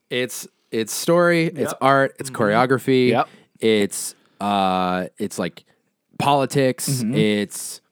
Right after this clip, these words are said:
Speaker 1: comedy,
Speaker 2: Yep.
Speaker 1: it's big fluffy creatures.
Speaker 2: It's, I mean, it hits.
Speaker 1: Yip, yip.
Speaker 2: <laughs> Yeah, Appa. Yip, yip. Yeah, and it is such a surprise that it's, like, a Nickelodeon show.
Speaker 1: Yeah.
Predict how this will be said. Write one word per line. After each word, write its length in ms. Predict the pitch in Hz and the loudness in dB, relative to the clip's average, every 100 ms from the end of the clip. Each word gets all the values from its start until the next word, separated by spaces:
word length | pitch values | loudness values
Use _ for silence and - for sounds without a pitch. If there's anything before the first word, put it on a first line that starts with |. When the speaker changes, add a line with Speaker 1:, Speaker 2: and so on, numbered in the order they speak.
| _ | _
Speaker 1:
comedy, 640 | - 160 165 165 165 160 151 | 0 2 4 4 4 2 0
Speaker 2:
Yep. 340 | 226 262 233 - _ _ _ _ | 0 0 -2 -8 _ _ _ _
Speaker 1:
it's 160 | 107 - - | -12 -12 -2
big 160 | 143 120 | -2 0
fluffy 320 | 151 131 110 | -2 -2 -4
creatures. 680 | - 160 147 156 147 143 - | 0 2 2 4 4 2 0
Speaker 2:
It's, 260 | 165 151 - | -2 -2 -4
I 140 | 165 196 | -2 0
mean, 220 | 196 190 | 0 -2
it 200 | 185 214 | -2 -2
hits. 300 | - 208 180 | -2 -2 2
Speaker 1:
Yip, 160 | 214 233 | 0 0
yip. 640 | 339 403 415 127 131 - | 0 0 0 -6 -2 -2
Speaker 2:
<laughs> 20 | |
Yeah, 180 | 302 170 - - - | -2 -6 -4 -4 2
Appa. 680 | 311 359 320 233 156 214 - - 302 | 4 6 6 6 6 2 0 -2 0
Yip, 360 | 208 311 285 | 2 2 2
yip. 320 | 349 370 370 - - - 254 | 4 4 4 -2 -20 -18 -2
Yeah, 240 | 180 220 170 | 4 6 4
and 100 | 190 | 2
it 140 | 330 220 | 0 2
is 200 | 214 170 | 0 2
such 280 | 202 196 196 | 2 2 0
a 80 | |
surprise 880 | 170 180 - 151 135 113 95 85 - | -2 -2 2 4 4 4 0 -6 -4
that 280 | 135 120 101 | 2 2 2
it's, 360 | 127 131 - 131 | 0 0 -2 0
like, 340 | 120 101 - | 2 0 -4
a 160 | 120 110 | -2 0
Nickelodeon 720 | 110 147 170 147 131 117 101 | 0 -2 2 2 4 2 0
show. 360 | 92 101 95 95 | 0 0 0 2
Speaker 1:
Yeah. 160 | 113 | 0